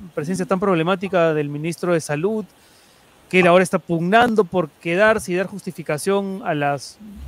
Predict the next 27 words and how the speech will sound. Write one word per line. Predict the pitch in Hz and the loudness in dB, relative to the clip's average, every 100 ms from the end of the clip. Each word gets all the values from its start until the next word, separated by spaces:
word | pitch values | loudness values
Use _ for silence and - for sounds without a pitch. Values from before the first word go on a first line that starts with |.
| 160 | -12
muchas | 175 185 175 | -8 -4 -4
acusaciones | 160 - 143 131 240 262 165 | -6 -12 -12 0 6 6 4
que | 147 | -4
se | 147 | -2
le | 151 | -2
han | 170 | 0
hecho? | 196 - 175 190 - - _ _ - | -4 -4 -6 -6 -12 -20 _ _ -4
Eh, | 156 156 151 151 151 147 | 0 0 -2 -8 -14 -6
¿cómo, | 208 233 196 _ | -2 -2 -2 _
cómo | - 269 | -6 -2
intuyes | 262 196 - 240 175 - | 0 0 2 4 4 2
que | 156 | -2
pueda | 185 196 190 | 0 2 2
terminar | - 165 160 165 190 | 0 -4 -2 2 4
esto? | 196 - 156 160 160 _ - | 2 0 -2 -4 -6 _ -2
Eh, | 151 143 139 139 135 135 - _ _ _ _ _ | 0 2 0 -2 -4 -8 -18 _ _ _ _ _
si | - 156 | -10 -8
es | 139 | -6
que | 175 | -6
es | 196 | -2
una | 185 | 0
crisis | 202 196 202 | 0 0 -2
que | - 160 | -4 0
solamente | 208 208 196 196 | 4 4 2 -2
se | 190 | -4
solucionaría | 175 180 160 156 156 185 196 | -2 -2 0 -2 -2 0 0
con | 208 214 202 | 2 0 -2